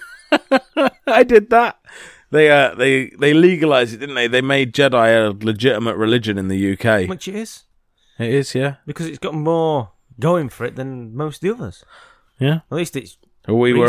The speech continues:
Speaker 2: recent.
Speaker 1: we were allowed to, uh, to tick Jedi on the census, and <laughs> they, they quickly removed that one after.
Speaker 2: Anyway, fuck Halifax. It's just, that is just pure nonsense in my
Speaker 1: Yeah,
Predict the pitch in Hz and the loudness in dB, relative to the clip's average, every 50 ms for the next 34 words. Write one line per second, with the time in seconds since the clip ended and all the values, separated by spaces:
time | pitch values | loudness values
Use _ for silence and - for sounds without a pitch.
0 | 120 120 - - 110 120 127 123 120 117 113 117 123 127 131 131 131 - - - | 2 2 0 -2 -2 0 0 2 2 0 2 2 2 4 2 2 0 -4 -8 -10
1 | - - 135 131 131 135 131 135 135 131 - - - - - 120 - - 160 - | -2 0 0 2 2 2 2 2 0 -2 -6 -14 -12 -8 -8 -8 -4 -4 -4 -4
2 | - - - - 147 143 139 147 143 147 147 147 143 147 151 147 147 147 147 143 | -6 -8 -6 -2 -2 -2 0 0 0 0 0 0 0 0 0 0 0 0 0 -2
3 | 135 127 - - _ _ _ _ _ _ _ _ _ _ _ _ _ - - 160 | -2 -4 -8 -16 _ _ _ _ _ _ _ _ _ _ _ _ _ -4 -2 0
4 | 160 151 131 - 190 190 170 - - 139 127 135 135 139 123 - - _ _ _ | 0 0 0 0 0 0 0 0 -4 -4 -4 -2 0 -2 -2 -4 -8 _ _ _
5 | _ - 165 170 - - - 143 143 131 131 110 - _ - - - - _ _ | _ -2 -2 -2 -2 -4 -4 -2 0 0 0 -4 -10 _ -20 -20 -20 -20 _ _
6 | - - 170 - - - - 151 143 139 139 143 143 131 117 135 135 135 - 123 | -4 -4 -4 -4 -4 -4 0 0 0 2 2 2 0 0 2 2 0 2 2 0
7 | 127 123 123 135 143 - - - 170 170 - _ _ _ _ _ _ _ _ _ | 0 2 2 2 0 0 2 2 2 2 0 _ _ _ _ _ _ _ _ _
8 | _ _ _ _ _ _ _ _ _ _ _ _ _ _ _ - 113 117 113 101 | _ _ _ _ _ _ _ _ _ _ _ _ _ _ _ -20 -20 -18 -18 -16
9 | 104 107 104 - - 147 135 - - 113 104 98 95 92 - - 107 104 - 113 | -18 -18 -18 -18 -14 -14 -14 -14 -12 -12 -10 -10 -10 -12 -12 -12 -14 -12 -12 -16
10 | 120 107 - - - 127 123 - - - _ _ - 147 156 151 127 127 131 - | -20 -18 -18 -18 -16 -16 -16 -16 -16 -20 _ _ -6 -6 -6 -6 -6 -12 -18 -18
11 | - - 135 - _ - - 147 127 117 110 110 120 131 127 104 101 - 107 95 | -12 -12 -12 -12 _ -10 -6 -4 -4 -4 -4 -4 -6 -8 -8 -10 -16 -18 -18 -16
12 | 95 104 98 101 101 98 92 87 90 92 - _ _ _ _ _ - - - - | -16 -16 -16 -14 -14 -14 -16 -16 -20 -20 -20 _ _ _ _ _ -20 -20 -20 -20
13 | - - - - _ _ - - 127 127 120 113 107 101 101 110 120 | -20 -20 -20 -20 _ _ -6 0 2 2 2 2 2 2 2 2 0